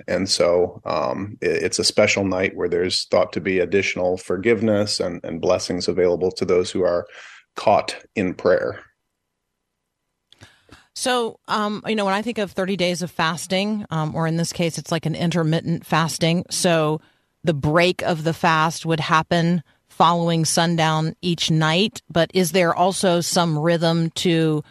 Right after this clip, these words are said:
Speaker 2: like, the breaking of the fast? Are there, are there points along the way where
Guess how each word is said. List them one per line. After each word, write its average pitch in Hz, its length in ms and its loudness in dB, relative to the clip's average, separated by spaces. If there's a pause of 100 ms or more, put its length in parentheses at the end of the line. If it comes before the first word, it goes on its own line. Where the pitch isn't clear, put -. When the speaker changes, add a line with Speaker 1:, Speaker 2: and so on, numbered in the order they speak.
(340)
Speaker 2:
like, 160 440 0
the 160 160 0
breaking 170 640 0
of 156 300 0
the 156 100 0
fast? 160 720 0 (480)
Are 170 100 2
there, 165 320 2 (160)
are 165 100 2
there 160 140 0
points 196 400 0
along 170 300 2
the 156 80 0
way 165 340 2
where 151 420 2